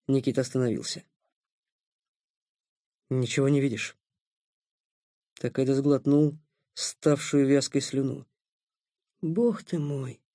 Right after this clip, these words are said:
Мертвый жругар! Вот именно, Аямыч!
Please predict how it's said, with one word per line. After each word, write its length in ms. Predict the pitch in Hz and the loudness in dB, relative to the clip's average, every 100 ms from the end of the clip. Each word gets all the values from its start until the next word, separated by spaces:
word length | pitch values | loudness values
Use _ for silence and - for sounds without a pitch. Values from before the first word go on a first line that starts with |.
| _ _ _ _ _ _ _ | _ _ _ _ _ _ _
Мертвый 720 | 151 151 175 190 - 185 196 190 | 0 2 4 2 0 0 2 2
жругар! 640 | 202 214 180 - - - _ _ _ _ _ _ _ _ _ - | 2 2 2 -2 -10 -16 _ _ _ _ _ _ _ _ _ 2
Вот 320 | 165 214 170 | 4 4 2
именно, 360 | 117 117 117 | -4 -4 -6
Аямыч! 520 | 110 107 107 - - | -6 -8 -10 -8 -10